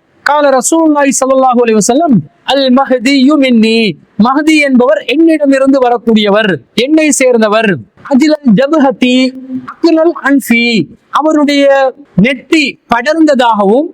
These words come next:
அவருடைய மூக்கு எடுப்பானதாகவும் இருக்கும்.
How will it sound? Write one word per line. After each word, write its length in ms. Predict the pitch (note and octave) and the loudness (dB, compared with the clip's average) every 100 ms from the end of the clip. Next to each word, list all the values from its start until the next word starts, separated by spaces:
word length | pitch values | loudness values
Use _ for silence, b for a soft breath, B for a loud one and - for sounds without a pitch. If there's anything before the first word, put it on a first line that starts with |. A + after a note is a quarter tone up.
| _ _ | _ _
அவருடைய 560 | - C4+ D4 C#4+ C#4+ C4 | -4 -4 -2 -2 0 2
மூக்கு 500 | A3 C#4 D#4+ - D4 | 2 2 0 0 -2
எடுப்பானதாகவும் 1080 | A#3 A#3 C4 E4+ E4 D4 C#4 B3+ B3 C#4+ C#4 | 0 0 0 -4 -2 -2 0 0 0 0 2
இருக்கும். 720 | B3 B3 A3+ A3 A#3 G3+ | 0 -2 0 0 2 0